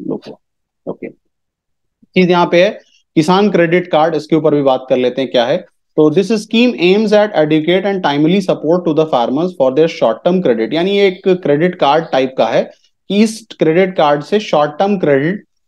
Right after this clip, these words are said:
की requirement जो होती है वो पूरी हो सकती है, यानी insecticide, pesticide, fertilizer, seed और electricity bill का पेमेंट, ये सारी चीजों के लिए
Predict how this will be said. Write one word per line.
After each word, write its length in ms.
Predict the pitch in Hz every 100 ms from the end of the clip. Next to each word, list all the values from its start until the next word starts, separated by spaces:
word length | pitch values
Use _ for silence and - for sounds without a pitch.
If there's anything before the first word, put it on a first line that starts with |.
| _ _
की 240 | 190 196 190
requirement 640 | 156 151 143 147 180 190
जो 80 | 165
होती 200 | 143 160
है 40 |
वो 80 | 175
पूरी 220 | 170 143
हो 120 | 131 113
सकती 280 | 110 -
है, 80 | 127
यानी 120 | 131
insecticide, 640 | 135 135 123 135 123 123 123
pesticide, 520 | 123 131 123 120 117
fertilizer, 720 | - 120 123 113 110 117 117
seed 560 | - 139 131 120 127 123
और 220 | 113 117
electricity 480 | 117 135 127 117 123
bill 180 | 120
का 100 | 123
पेमेंट, 360 | 120 120 135 156
ये 120 | 196
सारी 280 | 190 165 185
चीजों 280 | 180 170 175
के 240 | - 175
लिए 320 | 160 180 226